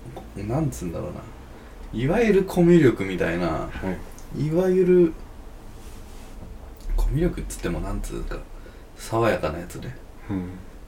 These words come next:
Speaker 1: やつを、やっぱ、必要な気がするから、
Speaker 2: うん。
Speaker 1: なんか、なあって思うけどね。何回やったって俺無理だろうなって思っちゃうけど。
Speaker 2: いや、でもね、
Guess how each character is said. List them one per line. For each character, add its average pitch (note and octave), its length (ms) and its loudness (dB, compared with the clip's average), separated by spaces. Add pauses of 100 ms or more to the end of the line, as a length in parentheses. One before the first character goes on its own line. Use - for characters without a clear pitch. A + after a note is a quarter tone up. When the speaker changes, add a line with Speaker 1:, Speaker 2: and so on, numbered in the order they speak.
(200)
Speaker 1:
や C3 100 -6
つ C3+ 200 -6
を、 C#3+ 300 2 (680)
や - 60 -10
っ - 20 -8
ぱ、 - 60 -10 (960)
必 - 220 -10
要 F#2+ 80 -4
な G2 120 -6
気 G2 120 -4
が F#2 80 -4
す - 140 -8
る F2 80 -6
か - 140 -14
ら、 - 180 -14 (180)
Speaker 2:
う F#2 40 -6
ん。 F2 80 -6 (800)
Speaker 1:
な C3+ 60 -6
ん B2+ 40 -8
か、 - 100 -16 (760)
な F2+ 220 -10
あ G2 40 -10
っ - 20 -12
て F#2 160 -10
思 E2 180 -8
う E2+ 40 -12
け - 100 -14
ど - 60 -16
ね。 - 120 -18 (960)
何 G#2+ 200 -8
回 B2+ 160 -2
や C3 60 -2
っ - 40 -10
た - 100 -14
っ - 100 -14
て G2 60 -6
俺 F2 120 -6
無 F#2 180 -10
理 G2 60 -6
だ D#2 100 -10
ろ C2 160 -12
う - 40 -18
な - 60 -20
っ - 100 -18
て - 140 -18
思 D2 80 -12
っ D2 80 -10 (560)
ち - 100 -18
ゃ - 20 -18
う - 40 -18 (100)
け - 60 -18 (4000)
ど。 C3 60 -10
Speaker 2:
い C3+ 40 -6
や、 C#3 100 -4
で E3 140 8
も A#2 180 4
ね、 G#2 360 0